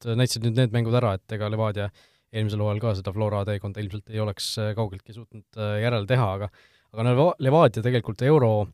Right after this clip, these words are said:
ajalugu, noh, kui sa mõtled, äh, meie võib-olla natuke juba vanemad inimesed, äh, siin peaaegu kolmekümne alla, on ju, et mõtleme, et, äh, et Levadia ikkagi ajalooliselt on Euroopas edukas olnud, siis, siis tegelikult see,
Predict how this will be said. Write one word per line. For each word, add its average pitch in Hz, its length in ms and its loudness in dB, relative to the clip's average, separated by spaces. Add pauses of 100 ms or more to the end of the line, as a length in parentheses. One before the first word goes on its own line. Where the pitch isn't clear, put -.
(540)
ajalugu, 104 500 4
noh, 104 140 -16
kui 113 180 0
sa 113 100 4
mõtled, 120 400 0
äh, 113 400 0
meie 113 300 2
võib-olla 104 260 -4
natuke - 240 -8
juba 101 160 -4
vanemad 143 320 6
inimesed, 120 400 0
äh, 117 220 -2 (100)
siin 113 160 -4 (160)
peaaegu 107 300 0
kolmekümne 127 340 6
alla, 117 300 4
on 113 80 2
ju, - 20 0 (420)
et 107 140 -6
mõtleme, 107 320 2
et, - 160 -6
äh, 113 960 2
et - 80 -18
Levadia 120 380 6
ikkagi 113 240 0 (560)
ajalooliselt 117 640 4
on 123 100 6
Euroopas 127 340 4
edukas 107 300 0
olnud, 101 240 -4
siis, - 240 -6
siis - 640 -10
tegelikult 117 340 0
see, 135 80 4